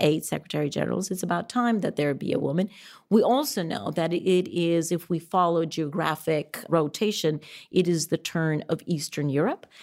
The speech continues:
And there are currently quite a few female candidates, some male also, but quite a few female candidates from Eastern Europe and from other regions. So we will wait and see what happens.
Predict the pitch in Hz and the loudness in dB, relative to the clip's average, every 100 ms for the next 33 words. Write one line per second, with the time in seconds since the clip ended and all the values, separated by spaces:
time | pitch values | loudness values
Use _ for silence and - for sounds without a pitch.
0 | - - - 175 170 170 160 160 165 - | -20 -4 2 4 4 2 2 2 2 2
1 | 165 156 147 151 151 - 170 160 160 160 | 2 2 2 0 -4 -4 -2 0 -2 -2
2 | 156 151 143 - 180 165 160 - 165 156 | 0 2 0 2 2 2 -2 -2 2 2
3 | 151 147 - 277 302 160 160 156 156 151 | 2 -2 2 2 2 0 -2 -4 -4 0
4 | 156 170 175 165 151 151 - 147 - 175 | 0 0 -2 0 2 2 2 0 0 0
5 | 220 196 - - 170 156 - 151 - 165 | 0 -4 -4 -2 0 0 -2 -6 0 0
6 | 156 151 - 156 151 156 160 - - - | 0 -2 -2 -2 2 2 2 -2 -20 -20
7 | - 190 175 190 180 180 165 170 180 - | -4 -2 2 2 2 0 0 2 0 0
8 | 180 175 180 - 175 - 185 170 233 285 | 2 2 2 0 0 0 0 0 -4 -6
9 | - - - 139 - 233 160 196 196 254 | -8 -6 -4 -4 -4 -2 -2 -2 -4 2
10 | 165 214 220 233 226 247 294 - - | 2 2 -2 -2 -2 -2 -6 -8 -10